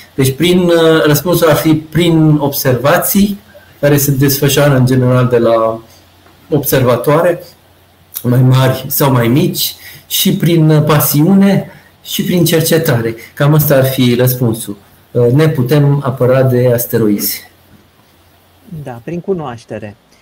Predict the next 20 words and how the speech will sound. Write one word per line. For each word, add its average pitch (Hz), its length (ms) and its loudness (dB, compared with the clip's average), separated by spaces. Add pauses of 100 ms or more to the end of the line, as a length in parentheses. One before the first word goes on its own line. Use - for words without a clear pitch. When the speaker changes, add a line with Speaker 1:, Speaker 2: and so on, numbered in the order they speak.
(280)
Speaker 2:
Uh, 190 120 -6
bun, 190 440 -6
uh, 165 280 -4
săptămâna 196 580 -6
viitoare 180 960 -6
o 175 120 -10
să 165 140 -14
fim 165 220 -10
aici 156 220 -10
la 151 80 -8
aceeași 143 440 -12
oră, 156 360 -10
miercuri, 135 440 -14
la 131 80 -10
ora 135 220 -12
nouă 131 200 -16
seara, 135 360 -14
cu 135 60 -16
Ciprian 135 440 -14
Mihali 156 460 -10